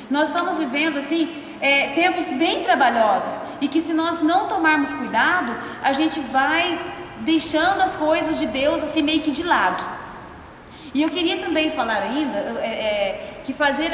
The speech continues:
que, é, empreender tempo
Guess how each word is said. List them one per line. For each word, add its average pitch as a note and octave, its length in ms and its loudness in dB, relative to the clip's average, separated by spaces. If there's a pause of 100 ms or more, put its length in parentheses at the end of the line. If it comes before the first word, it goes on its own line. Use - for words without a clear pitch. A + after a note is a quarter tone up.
(120)
que, C4+ 440 -2 (420)
é, A#3+ 720 -2
empreender E4+ 680 0
tempo E4 460 -2